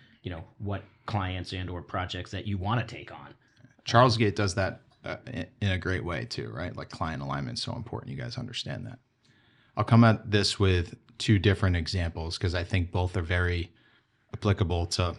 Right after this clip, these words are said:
Speaker 2: really any industry and any client relationship. One's gonna be on execution once you're in an agreement working on a project together. There's that one, and then there's the second one is, like, just holistic alignment as a client in the values,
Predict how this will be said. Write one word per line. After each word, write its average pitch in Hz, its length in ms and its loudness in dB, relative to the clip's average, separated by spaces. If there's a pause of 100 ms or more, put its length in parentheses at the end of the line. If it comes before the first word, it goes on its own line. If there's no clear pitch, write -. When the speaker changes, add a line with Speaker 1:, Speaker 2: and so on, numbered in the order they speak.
Speaker 2:
really 90 300 0
any 87 260 0
industry 85 380 -2
and 82 100 -2
any 85 160 -2
client 82 340 -8
relationship. 82 720 -8 (380)
One's 110 240 8
gonna 113 200 8
be 101 200 6
on 92 300 4
execution 95 840 -2
once 90 300 0
you're 92 320 -4
in 107 160 6
an 98 140 4
agreement 95 460 0
working 92 340 -2
on 90 120 2
a 90 60 0
project 85 440 -4
together. 82 440 -6 (580)
There's 90 200 0
that 95 200 2
one, 107 160 6
and 95 160 2
then 92 160 2
there's 90 300 0
the - 160 -8
second 95 420 4
one 87 200 0
is, 85 180 -4
like, 85 200 -4
just - 300 -6
holistic 90 600 -4
alignment 85 420 -4
as 85 160 -6
a 85 60 -6
client 85 380 -8
in 98 180 2
the 95 80 0
values, 95 640 2